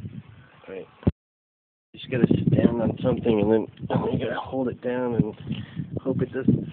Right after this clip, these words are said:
snap you in the eyes. Okay, yeah, 'cause it goes way up here. Just take it out of the way, and you gotta pull it down about <laughs> I couldn't do it.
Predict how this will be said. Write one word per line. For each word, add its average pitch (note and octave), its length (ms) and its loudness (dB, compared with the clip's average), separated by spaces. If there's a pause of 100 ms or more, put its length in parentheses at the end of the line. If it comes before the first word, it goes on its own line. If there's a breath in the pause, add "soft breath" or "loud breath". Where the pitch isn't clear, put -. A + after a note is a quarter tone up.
(140)
snap - 360 0
you - 160 0
in - 80 -6
the - 420 -4
eyes. - 1300 4
Okay, - 460 -4
yeah, - 160 12
'cause - 220 10
it - 140 -10
goes C3+ 240 -2
way C#3 240 -2
up C3 160 -2
here. C#3 200 -2 (600 loud breath)
Just - 360 12
take - 380 12
it - 140 12
out - 180 12
of - 60 8
the - 80 10
way, A#2+ 200 10
and G#2+ 100 8
you A2+ 140 2
gotta A2 300 10
pull - 160 12
it - 220 12
down - 220 10
about - 220 2 (640)
<laughs> - 0 -
I - 360 6
couldn't - 400 12
do - 120 12
it. - 400 8